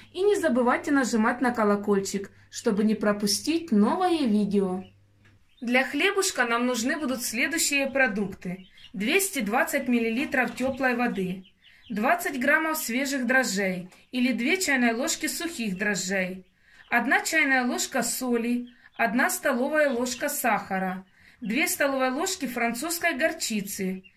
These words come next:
три столовые ложки растительного масла, пшеничной муки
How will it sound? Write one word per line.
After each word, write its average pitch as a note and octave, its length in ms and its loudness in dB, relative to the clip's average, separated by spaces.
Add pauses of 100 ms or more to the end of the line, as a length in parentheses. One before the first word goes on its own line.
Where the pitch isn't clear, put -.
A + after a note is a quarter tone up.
(300)
три C#4 200 0
столовые C#4+ 500 0
ложки A3 340 -4
растительного D#4 800 0
масла, G3 680 -2 (300)
пшеничной B3+ 540 -2
муки D4 580 -4